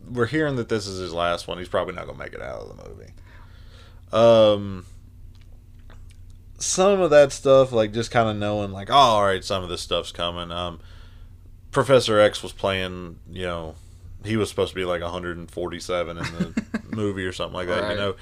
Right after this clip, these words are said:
Speaker 1: he's probably not gonna make it out. Um, couple other things like that. But, you know, just,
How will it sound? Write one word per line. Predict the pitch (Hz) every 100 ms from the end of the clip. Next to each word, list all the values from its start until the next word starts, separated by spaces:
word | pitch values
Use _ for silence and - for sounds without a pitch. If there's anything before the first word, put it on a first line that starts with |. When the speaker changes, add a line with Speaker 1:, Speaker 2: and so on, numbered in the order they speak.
| - -
Speaker 1:
he's | - 123 104
probably | 107 95 95
not | 92 87
gonna | 90
make | 87 87 80
it |
out. | 82 82 85 80 80 - - - - - - - -
Um, | 95 101 95 92 87 85 82 80 - - -
couple | 196 156
other | 110 110 92
things | 92 90 82
like | 85 80
that. | 82 80 78 - - - - - - - - - - - - - - - - - 117
But, | 113 101 101 92 87 - - - - - - - - - - - - - - - - - - - - - - -
you | 127
know, | 120 107 110
just, | 120 143 -